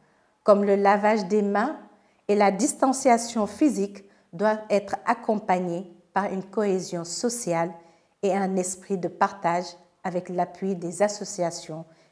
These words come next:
des O N G, des chefs religieux et coutumiers,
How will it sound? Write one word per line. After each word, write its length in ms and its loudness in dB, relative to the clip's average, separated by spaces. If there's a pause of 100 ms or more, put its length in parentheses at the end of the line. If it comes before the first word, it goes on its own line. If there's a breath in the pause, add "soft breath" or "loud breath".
des 460 2
O 60 2
N 220 -2
G, 280 -6 (300 soft breath)
des 240 6
chefs 320 0
religieux 540 -4 (100)
et 140 -4
coutumiers, 580 -6